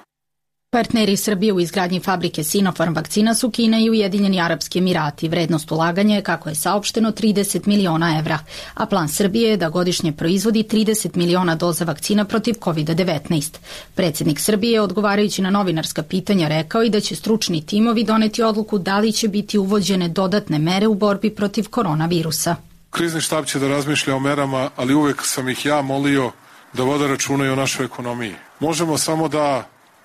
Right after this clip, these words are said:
Speaker 2: molimo ljude da budu oprezniji i da se vakcinišu. Ne znam šta još može da bude. Propusnice covid o kojima pričaju, tome će oni da donose odluke, ali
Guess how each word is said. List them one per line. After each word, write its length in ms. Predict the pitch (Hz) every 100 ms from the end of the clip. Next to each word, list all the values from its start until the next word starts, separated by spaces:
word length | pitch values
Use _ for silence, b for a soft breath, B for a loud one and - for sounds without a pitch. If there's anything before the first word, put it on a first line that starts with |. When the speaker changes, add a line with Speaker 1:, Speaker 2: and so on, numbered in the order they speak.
| -
Speaker 2:
molimo 420 | 127 160 156 143
ljude 260 | 143 147 135
da 120 | 127
budu 360 | 135 139 127 107 B B B -
oprezniji 560 | 120 135 147 139 156
i 40 | 147
da 100 | 143
se 160 | -
vakcinišu. 560 | 139 131 147 143 127 - - B B B B B B - - - - - - -
Ne 140 | 123
znam 120 | 135 139
šta 180 | -
još 160 | 147 -
može 220 | 147 135
da 80 | 131
bude. 280 | 135 135 113 - 113 98 - - -
Propusnice 680 | 147 143 160 - 143 - 139
covid 260 | 147 143 135
o 60 |
kojima 300 | 131 135 135
pričaju, 440 | - 135 127 139 123
tome 240 | 131 127
će 160 | - 131
oni 160 | 135
da 100 | 127
donose 360 | 123 127 117 135
odluke, 340 | 131 117 -
ali 180 | 104 98